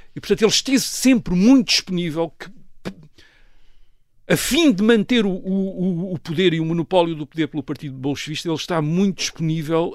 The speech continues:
a ser muito flexível nas outras políticas. E é isso que acontece, por exemplo, a partir de mil novecentos e vinte e um, com uma,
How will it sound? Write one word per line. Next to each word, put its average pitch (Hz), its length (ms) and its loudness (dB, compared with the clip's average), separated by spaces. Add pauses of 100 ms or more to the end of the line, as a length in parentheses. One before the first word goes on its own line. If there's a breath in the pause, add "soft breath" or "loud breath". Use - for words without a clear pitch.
a 160 160 0
ser 185 300 0
muito 233 300 4
flexível 185 560 0
nas 165 180 -6
outras 170 260 -4
políticas. 120 640 -8
E 127 100 0
é 160 60 6
isso 175 240 -2
que 170 60 -4
acontece, 156 600 -2 (460 soft breath)
por 147 100 -2
exemplo, 139 320 0
a 117 40 -4
partir 131 240 -6
de 120 80 -10
mil 135 80 -2
novecentos 127 320 -8
e 127 40 -8
vinte 123 200 -10
e 151 40 -6
um, 147 60 -4
com 143 180 0
uma, 151 260 4